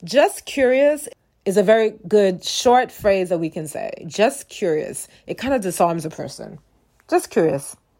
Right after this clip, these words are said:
How do you interpret this verse also said by Jesus?" John seven twenty-four says, "Judge not according to the appearance, but judge just judgment."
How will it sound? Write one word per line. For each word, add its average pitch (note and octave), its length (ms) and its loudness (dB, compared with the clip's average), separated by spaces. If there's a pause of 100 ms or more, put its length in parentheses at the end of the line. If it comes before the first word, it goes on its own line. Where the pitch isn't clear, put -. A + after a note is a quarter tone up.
(800)
How E4 220 2
do G#4+ 60 2
you G4+ 100 6
interpret A#3 440 2
this F#3+ 220 0
verse D#3+ 420 0
also F3+ 460 2
said E3 240 -2
by D#3 160 -2
Jesus?" C#3+ 560 -8 (560)
John G#3+ 260 2
seven C4+ 320 0
twenty-four A3+ 480 0
says, E3 500 0 (540)
"Judge A#3 340 2
not F#3 400 2
according F#3 440 0
to F#3 100 -6
the F#3 80 -2
appearance, F#3+ 640 -4 (500)
but G#3 140 4
judge A3 480 2 (180)
just F#3 460 0 (120)
judgment." G#3 520 0